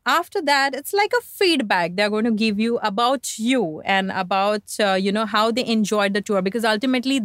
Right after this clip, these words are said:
they have booked a tour, they have paid a money, and then they have,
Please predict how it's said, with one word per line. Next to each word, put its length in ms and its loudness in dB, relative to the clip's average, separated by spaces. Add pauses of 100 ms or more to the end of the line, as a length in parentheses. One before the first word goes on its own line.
they 140 2
have 300 -2
booked 260 -2
a 60 2
tour, 480 0
they 120 2
have 220 -2
paid 220 2
a 60 2
money, 400 2
and 160 0
then 180 2
they 100 0
have, 300 0